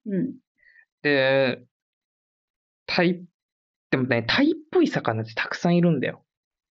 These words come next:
Speaker 1: <laughs> えー、じゃあ大体美味しいんじゃない？
Speaker 2: そうそう。で、大体美味しいんだと思うよ。で、その中でも、
Speaker 1: うん。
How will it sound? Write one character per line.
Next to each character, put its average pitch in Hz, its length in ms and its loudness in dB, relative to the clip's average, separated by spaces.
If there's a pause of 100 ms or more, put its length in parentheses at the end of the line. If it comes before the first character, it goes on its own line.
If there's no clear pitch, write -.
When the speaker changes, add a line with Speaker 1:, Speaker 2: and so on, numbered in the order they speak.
(460)
Speaker 1:
<laughs> - 20 -16
え 190 40 -4 (760)
ー、 196 440 0 (420)
じ - 100 0
ゃ 220 80 4
あ 190 60 0
大 190 300 -2
体 254 100 4
美 233 80 4
味 254 80 4
し - 60 -4
い 277 60 4
ん 233 60 2
じ 185 60 -2
ゃ - 80 -2
な - 80 -4
い？ 247 100 -6 (920)
Speaker 2:
そ 117 140 -8
う 110 40 -6
そ - 180 -8
う。 160 60 -12
で、 185 320 2
大 240 240 2
体 - 80 2
美 190 80 4
味 240 80 4
し - 140 -2
い - 20 2
ん 220 40 4
だ 143 100 0
と - 100 -2
思 117 100 2
う 113 40 2
よ。 113 60 2
で、 185 140 2
そ 247 200 0
の 302 60 4
中 311 280 0
で 214 100 2
も、 226 300 4
Speaker 1:
う 127 40 -2
ん。 170 120 -10